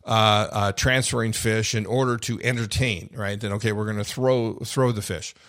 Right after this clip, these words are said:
Um, uh, for example, it's what your intention is. That's the how you do what you do. Um, then there's the theme of the experience, right? The theme of the experience is your intention about the experience overall,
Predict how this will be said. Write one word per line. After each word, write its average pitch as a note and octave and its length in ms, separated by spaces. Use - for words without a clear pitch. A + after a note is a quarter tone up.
Um, G#2 580
uh, G#2 140
for G#2+ 180
example, F#2+ 360
it's - 120
what B2+ 200
your C3 140
intention A#2 600
is. F#2+ 260
That's F#2+ 240
the G#2 120
how G#2 280
you G#2+ 180
do G#2+ 200
what G#2+ 240
you G2+ 100
do. E2 160
Um, G#2+ 400
then C#3+ 260
there's C3 400
the A#2 160
theme F3 540
of A#2+ 120
the C3 140
experience, B2+ 560
right? G2+ 160
The G#2 80
theme C#3+ 300
of C#3 40
the C3+ 80
experience C#3 380
is A2 160
your A#2+ 160
intention D#3 460
about A2+ 180
the A#2+ 80
experience A2+ 380
overall, G#2+ 480